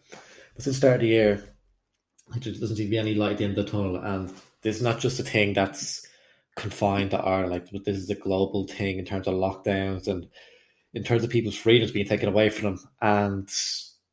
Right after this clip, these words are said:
you know, just people's freedom of movement taken away from them. Like, maybe you feel a bit trapped, like, you feel a bit anxious, maybe you feel like you don't know what to do, like, you feel lost, you feel stressed, and maybe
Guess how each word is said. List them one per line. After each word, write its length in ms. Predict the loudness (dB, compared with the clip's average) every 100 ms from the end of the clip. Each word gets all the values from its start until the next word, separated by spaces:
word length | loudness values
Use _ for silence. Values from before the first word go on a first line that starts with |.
| -12
you 80 | -6
know, 160 | -6
just 140 | -6 -2
people's 320 | 0 0 -4 -8 _ _
freedom 320 | -2 0 0
of 60 | 4
movement 260 | 4 4
taken 220 | 0 0 0
away 260 | 2 0
from 180 | 0 -4
them. 340 | -4 -4 -8 -16 -20 _ _ -10
Like, 80 | -4
maybe 140 | -2 -2
you 80 | 0
feel 180 | 0
a 20 | 0
bit 120 | -6
trapped, 420 | -2 -2 -2 -6
like, 160 | -8 -6
you 60 |
feel 160 | -4 -2
a 20 |
bit 100 | 0
anxious, 600 | -2 -2 -4 -4 -6 -4
maybe 240 | 0 2
you 260 | 2 0 -2
feel 160 | 0 0
like 140 | 0
you 40 |
don't 120 | -2 -2
know 80 |
what 140 | -4 -4
to 60 |
do, 360 | 4 6 6 4
like, 180 | -2 -6
you 80 | -2
feel 160 | 0
lost, 460 | 2 2 0 -4 -8
you 60 |
feel 120 | -6 -6
stressed, 480 | 0 0 0 -4
and 80 | 0
maybe 500 | 4 4 4 0 -6